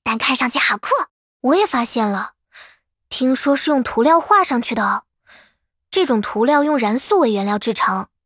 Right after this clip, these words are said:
Speaker 2: 跟普通涂料不太一样呢。
Speaker 1: 哎，居然是这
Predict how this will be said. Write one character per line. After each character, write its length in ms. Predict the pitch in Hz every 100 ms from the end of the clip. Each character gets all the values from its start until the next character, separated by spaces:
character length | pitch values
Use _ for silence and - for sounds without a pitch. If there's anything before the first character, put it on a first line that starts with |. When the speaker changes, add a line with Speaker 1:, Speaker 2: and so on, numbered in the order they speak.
| _ _
Speaker 2:
跟 160 | 302 302
普 160 | -
通 200 | 180 277
涂 160 | - 240
料 120 | 277
不 120 | -
太 160 | 226 320
一 100 | 294
样 240 | 381 349
呢。 60 | 226 - _ _ _
Speaker 1:
哎， 260 | - 269 320 466 571 - _
居 140 | - 466
然 160 | 466
是 100 | 480
这 80 | 523